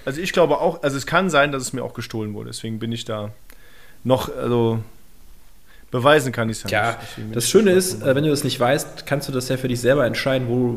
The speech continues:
Speaker 2: wo drunter du es verbuchst. Unter, ne, ähm, passiert
Speaker 1: Genau.
Speaker 2: mal oder halt eigenes Versagen, ne? So ist es.
Speaker 1: <laughs> Eigenes Versagen.
Speaker 2: Eigenes
Speaker 1: Ja,
Speaker 2: Versagen.
Speaker 1: wir haben heute noch gar nicht über Bier gesprochen, Michael.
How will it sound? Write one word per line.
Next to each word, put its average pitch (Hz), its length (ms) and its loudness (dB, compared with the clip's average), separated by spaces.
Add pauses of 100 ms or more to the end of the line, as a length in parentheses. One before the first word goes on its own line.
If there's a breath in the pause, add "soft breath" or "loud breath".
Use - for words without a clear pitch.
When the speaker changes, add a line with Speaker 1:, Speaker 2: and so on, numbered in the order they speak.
Speaker 2:
wo 117 120 0
drunter 123 600 0
du 123 160 -2
es 123 120 -4
verbuchst. 110 500 -4
Unter, 113 340 0
ne, 135 340 -6 (120)
ähm, 110 260 -4 (240)
passiert 147 360 0
Speaker 1:
Genau. 147 180 6
Speaker 2:
mal 80 260 0 (180)
oder 120 380 0
halt 113 340 -2 (560 loud breath)
eigenes 127 440 2
Versagen, 107 520 2 (300)
ne? 123 140 -6 (1120 loud breath)
So 160 60 6
ist 139 140 2
es. - 140 -2
Speaker 1:
<laughs> - 680 -2
Eigenes - 420 -4
Versagen. 120 600 -4
Speaker 2:
Eigenes 131 460 -6
Speaker 1:
Ja, 202 120 8
Speaker 2:
Versagen. 165 120 2
Speaker 1:
wir 165 120 6
haben 226 180 4
heute 233 240 6
noch 185 140 0
gar 208 160 4
nicht 247 240 -2
über 185 160 2
Bier 233 180 -2
gesprochen, 104 480 -8
Michael. 104 380 -12